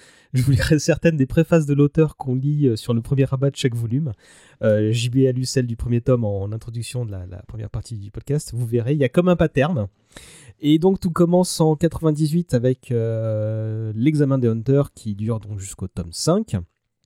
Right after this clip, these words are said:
Euh, bon, on en a peut-être déjà un peu parlé, vous voulez revenir dessus ? Donc en gros, bon, bah, il y a des épreuves successives, ils rencontrent des Hunters, euh,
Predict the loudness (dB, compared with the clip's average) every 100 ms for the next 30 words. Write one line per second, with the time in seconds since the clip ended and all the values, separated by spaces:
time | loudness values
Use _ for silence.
0 | _ _ -20 -20 _ _ 0 4 4 4
1 | 0 0 _ -6 -2 0 0 _ -4 -2
2 | 0 0 -2 -6 -2 2 4 2 -2 -4
3 | 0 0 0 -2 -2 -2 -2 -2 -8 -8
4 | -6 -6 0 2 2 0 -4 -4 0 0
5 | -2 -12 -10 -8 -6 -6 -4 0 0 -2
6 | -8 -10 -10 -6 0 0 -2 -6 -8 -10
7 | -8 -6 -6 -6 -4 -2 -4 -6